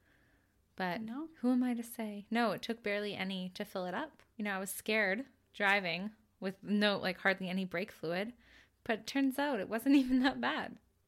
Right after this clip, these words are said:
Speaker 2: Oh, so something else is just wrong with your car.
Speaker 1: Yeah, something's messed up.
Speaker 2: <laughs>
Speaker 1: I think my back breaks.
Speaker 2: <laughs> Hopefully that's all.
Speaker 1: Metal on metal grinding. Never a good sign when you are driving a vehicle.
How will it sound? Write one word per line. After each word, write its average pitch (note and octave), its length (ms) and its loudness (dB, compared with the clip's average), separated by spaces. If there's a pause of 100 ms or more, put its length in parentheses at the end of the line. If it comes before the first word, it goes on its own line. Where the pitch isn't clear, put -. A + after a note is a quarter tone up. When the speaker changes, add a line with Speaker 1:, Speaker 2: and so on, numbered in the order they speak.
(200)
Speaker 2:
Oh, C4 140 0
so G#3 160 -6
something G#3+ 320 -4
else C4+ 240 -2
is G#3 100 -4
just - 220 -8
wrong D3+ 160 -8
with D#3 100 -16
your D#3 100 -12
car. - 320 -14
Speaker 1:
Yeah, G3+ 120 -2
something's F#3+ 440 -6
messed - 280 -8
up. - 120 -8 (120)
Speaker 2:
<laughs> - 100 2
Speaker 1:
I A3+ 140 4
think A3 180 6
my A#3+ 120 8
back - 280 2
breaks. - 360 -6 (140)
Speaker 2:
<laughs> - 1300 -12
Hopefully G#3+ 260 -6
that's D#3 220 -12
all. E3+ 160 -10 (120)
Speaker 1:
Metal G3 300 2
on F#3+ 180 0
metal F#3 200 0
grinding. F#3+ 580 0 (200)
Never B3 720 6 (120)
a G3+ 80 -2
good F#3 280 -2
sign F#3+ 460 0 (160)
when F#3+ 260 0
you F#3+ 240 -2
are F3 440 -2 (360)
driving G3 340 2
a F#3+ 80 0
vehicle. F#3 800 -6